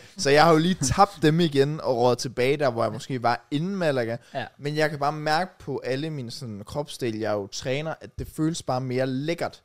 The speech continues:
Speaker 2: Altså, det er ikke fordi, jeg nødvendigvis er blevet større på den her, hvad, halvanden måneds tid, eller et eller andet sådan meget større. Men jeg føler bare sådan, jeg kan mærke, at jeg gør noget for mig selv, og
Speaker 3: Ja.
Speaker 2: derfor så har man sådan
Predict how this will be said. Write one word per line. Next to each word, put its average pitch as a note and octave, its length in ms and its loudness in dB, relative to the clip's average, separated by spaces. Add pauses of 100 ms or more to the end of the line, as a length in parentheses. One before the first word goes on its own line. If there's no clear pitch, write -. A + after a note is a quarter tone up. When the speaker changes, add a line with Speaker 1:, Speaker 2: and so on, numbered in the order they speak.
Speaker 2:
Altså, B2+ 180 -10
det G#2 80 -6
er - 20 0
ikke D3+ 140 -6
fordi, D3+ 200 -10
jeg C3 80 -2
nødvendigvis B2 480 -6
er B2+ 140 2
blevet C3 220 -4
større C3+ 400 2
på C3+ 120 -10
den A#2 140 -4
her, A2 120 -2
hvad, G#2+ 220 -2
halvanden C3 440 -2
måneds A2 380 -6
tid, D#3+ 360 -4
eller G#2 160 -12
et A#2+ 60 -6
eller A2 160 -8
andet A2 200 -14
sådan G#2 320 -14 (120)
meget A#2+ 220 -2
større. D3 320 0 (460)
Men C3+ 140 -8
jeg C3 100 -2
føler E3 280 4
bare A2+ 240 0
sådan, B2+ 140 -10
jeg A#2+ 100 -4
kan C#3 100 -4
mærke, C3 500 -2
at - 340 -12
jeg B2+ 140 -4 (260)
gør C#3+ 180 2
noget C3 300 -6
for - 140 -14
mig A2+ 160 -10
selv, C#3 280 -8 (100)
og A2 80 -16
Speaker 3:
Ja. A#2+ 60 -2
Speaker 2:
derfor G2+ 120 -10
så C3 100 -12
har C3+ 140 -8
man A#2 140 -6
sådan A2+ 260 -10